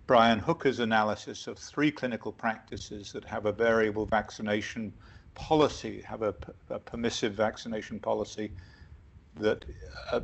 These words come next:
as part of the, the in-, process of informed consent, allow,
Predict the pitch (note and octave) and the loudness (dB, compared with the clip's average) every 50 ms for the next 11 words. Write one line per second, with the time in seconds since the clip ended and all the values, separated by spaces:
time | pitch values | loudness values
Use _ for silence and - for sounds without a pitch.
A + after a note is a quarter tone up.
0 | - - C#3 A#2 G2+ - - B2 A#2 A2 G#2+ F#2+ G#2+ A#2 - - A#2+ A2+ G#2+ A#2 | 0 0 0 0 2 4 6 6 6 6 4 2 0 -2 -2 -2 -2 -2 -2 -4
1 | - - - A#2 G#2+ - - A#2 G#2+ - - A2 G#2+ G#2+ G2+ G2 - - C3 A2 | -4 -2 -2 0 0 0 -2 -4 -4 -6 -8 -10 -8 -8 -8 -8 -8 -4 -4 -2
2 | A2 A2 G#2+ - - G#2 G#2 - - A#2+ G#2+ G2 - G#2 G2+ G#2 G#2 G2+ G2+ G2+ | -4 -4 -6 -12 -14 -14 -10 -6 -4 -4 -4 -4 -6 -4 -2 0 0 0 0 -2
3 | G2 | -4